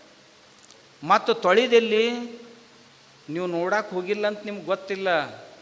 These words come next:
ಈ ಗಟಾರ್ ನೀರು ಊರ ದಂಡಿಗೆ ಎಲ್ಲಿ ಒತ್ತಟ್ಟು ಕಲೆಕ್ಟ್ ಆಗಿರ್ತೈತಲ್ಲ,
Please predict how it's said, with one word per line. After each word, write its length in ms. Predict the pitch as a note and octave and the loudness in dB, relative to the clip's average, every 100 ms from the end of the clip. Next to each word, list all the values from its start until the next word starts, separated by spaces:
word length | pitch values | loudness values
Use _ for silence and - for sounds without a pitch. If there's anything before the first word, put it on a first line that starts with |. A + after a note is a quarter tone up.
| - - - - | -20 -20 -20 -8
ಈ 100 | F#3+ | -4
ಗಟಾರ್ 420 | E3 D3+ G#3+ A3+ | 0 0 2 2
ನೀರು 220 | A3 A3 G3+ | 0 -2 -2
ಊರ 240 | G3 A3 | -4 0
ದಂಡಿಗೆ 400 | G3 G3 G#3+ F#3+ | 0 0 -2 -2
ಎಲ್ಲಿ 180 | G#3 G#3 | -2 -2
ಒತ್ತಟ್ಟು 340 | F#3+ G#3 - | -2 -4 -4
ಕಲೆಕ್ಟ್ 320 | F3+ G3+ G3+ | -4 -4 -4
ಆಗಿರ್ತೈತಲ್ಲ, 520 | F#3+ G3+ A3 A3+ A3+ | -4 -4 -6 -4 2